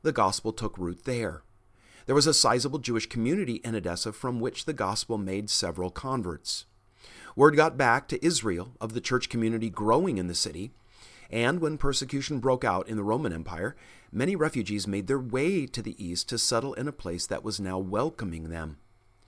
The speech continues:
Edessa became a center of the Syrian-speaking church, which began sending missionaries eastward into Mesopotamia, north into Persia, Central Asia, and then even further eastward.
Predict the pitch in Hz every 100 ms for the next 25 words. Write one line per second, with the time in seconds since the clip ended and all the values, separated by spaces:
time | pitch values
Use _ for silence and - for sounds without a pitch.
0 | _ _ _ _ - 139 131 135 175 160
1 | 143 143 - 120 - - 160 208 - 82
2 | 113 - - 123 143 - 110 107 110 -
3 | 98 98 90 190 135 - 123 - 113 98
4 | 104 107 107 117 196 - 92 85 98 -
5 | - _ - 185 196 - 101 - 107 92
6 | 87 - 92 - 143 151 185 214 _ _
7 | - - - 120 127 117 127 110 90 -
8 | 104 92 80 95 - - 120 104 110 -
9 | 95 87 92 104 117 110 107 110 113 104
10 | 143 - - - 185 147 87 80 82 71
11 | - - -